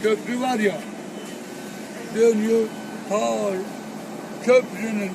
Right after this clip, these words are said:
içinde kalan binalar hep yıkılacak. Yalnız bunlar kalacak. Karşıda iç-, içeriye girdi miydi, bunlar görülecek.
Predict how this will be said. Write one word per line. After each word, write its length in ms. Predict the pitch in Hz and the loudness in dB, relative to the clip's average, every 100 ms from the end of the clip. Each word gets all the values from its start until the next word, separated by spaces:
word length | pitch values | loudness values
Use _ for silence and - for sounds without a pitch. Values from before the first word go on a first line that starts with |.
| 320 240 | -2 -2
içinde 500 | - 233 226 220 180 165 | 0 -2 2 2 0 4
kalan 340 | 220 220 214 175 196 | 4 4 0 -2 -2
binalar 460 | 226 226 214 220 | -2 0 0 -2
hep 280 | 175 214 202 | 0 -2 0
yıkılacak. 540 | 190 - 160 - - - - - - - - - - - - - - - - - - - - - - - - | -4 -4 -8 -8 -10 -10 -10 -10 -10 -10 -10 -10 -10 -12 -10 -10 -10 -10 -10 -10 -10 -10 -10 -10 -10 -10 -6
Yalnız 320 | 220 240 226 - | -4 -2 -4 -4
bunlar 240 | 214 226 220 - | -4 -2 -2 -4
kalacak. 400 | 180 160 156 - - - - - - - - - - 220 226 - 233 214 - - - | -8 -8 -10 -10 -10 -10 -10 -12 -12 -12 -12 -12 -10 -10 -10 -10 -10 -10 -12 -12 -2
Karşıda 600 | 226 240 - 214 208 190 | 0 0 0 -2 0 -2
iç-, 500 | 190 208 - - 190 | -4 -8 -8 -10 -4
içeriye 320 | 220 214 214 | 0 0 0
girdi 360 | 190 220 226 185 214 | -2 -2 -4 -2 -2
miydi, 320 | 208 202 233 - - - - - - 370 - 233 - | -2 -4 -6 -6 -8 -8 -8 -8 -8 -8 -8 -8 -8
bunlar 320 | 214 220 226 208 - | -4 -2 -2 -4 -2
görülecek. 380 | 185 185 185 | -2 -2 -4